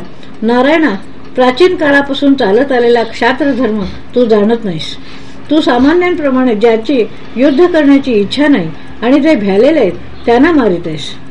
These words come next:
देवेश्वरा, रणातून तोंड फिरवलेल्यांना मारण्याचे पाप जो करतो, अशा व-, वधकर्त्याला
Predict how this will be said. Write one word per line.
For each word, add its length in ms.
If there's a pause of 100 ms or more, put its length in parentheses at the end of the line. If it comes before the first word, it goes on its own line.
(460)
देवेश्वरा, 600 (360)
रणातून 560
तोंड 320
फिरवलेल्यांना 720 (440)
मारण्याचे 540
पाप 380
जो 100
करतो, 480 (300)
अशा 300
व-, 260 (100)
वधकर्त्याला 800